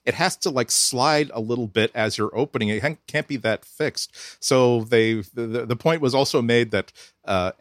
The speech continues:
well, A, they said that, that this hinge is good for two hundred thousand open and close cycles. Uh, they said that they, they,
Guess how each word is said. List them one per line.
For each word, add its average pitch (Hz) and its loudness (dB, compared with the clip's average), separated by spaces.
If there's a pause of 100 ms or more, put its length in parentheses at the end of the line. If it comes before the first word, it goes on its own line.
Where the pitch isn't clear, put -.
well, 120 2
A, 139 6
they 123 0
said 123 -2
that, 113 2
that 101 0
this 110 2
hinge 110 0
is 95 -4
good 104 0
for 101 0
two - -2
hundred 101 -4
thousand 95 0
open 95 -4
and 90 -10
close 95 -4
cycles. 90 -6 (340)
Uh, 90 0
they 95 0
said 117 2
that 110 0
they, 110 2
they, 104 0